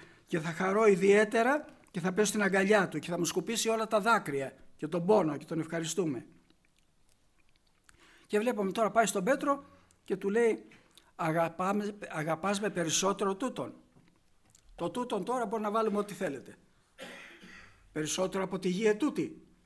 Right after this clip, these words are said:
που τα έχει όλα αυτά. Με αγαπάς περισσότερο από αυτά; Για να δούμε, θα αφήσει τα ψάρια και θα φύγει όπως την πρώτη φορά;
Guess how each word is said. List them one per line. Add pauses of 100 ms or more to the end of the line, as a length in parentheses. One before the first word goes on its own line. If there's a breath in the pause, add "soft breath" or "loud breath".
(140)
που
τα
έχει
όλα
αυτά. (2250)
Με
αγαπάς
περισσότερο
από
αυτά; (3000)
Για
να
δούμε,
θα
αφήσει
τα
ψάρια
και
θα
φύγει
όπως
την
πρώτη
φορά;